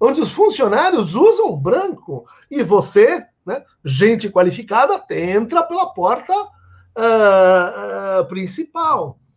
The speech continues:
onde a gente vai monitorar todas as, ah, tudo que acontece ali naquele espaço público que vai funcionar.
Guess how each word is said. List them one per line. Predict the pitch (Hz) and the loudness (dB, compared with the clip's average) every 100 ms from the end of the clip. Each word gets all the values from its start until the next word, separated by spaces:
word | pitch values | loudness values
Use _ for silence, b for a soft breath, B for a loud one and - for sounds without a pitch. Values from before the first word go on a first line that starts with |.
| _ | _
onde | 277 294 | -6 0
a | 214 | 0
gente | 240 220 | 0 -4
vai | 226 220 | 0 0
monitorar | 208 240 254 247 240 233 214 190 247 262 - | 2 2 2 0 2 2 4 2 2 0 0
todas | 208 214 190 196 | 2 2 0 -4
as, | 170 - - | -6 -8 -8
ah, | 170 175 165 b b b _ | -6 -6 -8 b b b _
tudo | 262 254 | -4 -2
que | 233 | -2
acontece | 226 226 208 196 190 196 | 0 0 2 0 0 -2
ali | 180 190 | -4 -6
naquele | 185 202 180 | -6 -4 -4
espaço | - 175 160 - - | -4 -2 -2 -4 -6
público | 330 349 339 320 | -2 -2 -2 -6
que | 330 | -4
vai | 240 240 277 359 | -2 2 2 0
funcionar. | 381 370 440 415 262 247 | -4 -6 -6 -8 -8 -10